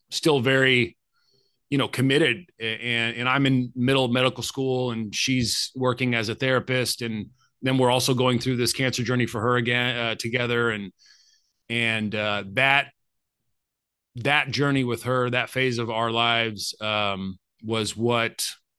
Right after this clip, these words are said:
ultimately, you know, kind of planted the seed for me to wanna work with, uh,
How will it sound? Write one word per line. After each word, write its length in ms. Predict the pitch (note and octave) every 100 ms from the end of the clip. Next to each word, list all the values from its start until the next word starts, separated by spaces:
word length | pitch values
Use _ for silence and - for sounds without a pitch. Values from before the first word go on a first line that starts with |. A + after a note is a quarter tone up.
| _ _ _ _
ultimately, 800 | C#3 D3+ D3 C3 A#2 A#2+ A#2 A#2+ B2+
you 100 | A#2
know, 140 | G#2
kind 240 | - B2+
of 80 | B2
planted 300 | - C3 B2
the 80 | A2+
seed 280 | - B2+ A2+
for 120 | B2
me 120 | A#2+
to 80 | A#2
wanna 220 | A#2 A2+
work 260 | A2 A2+ -
with, 280 | A2+ G2+ A2+
uh, 240 | A2 G#2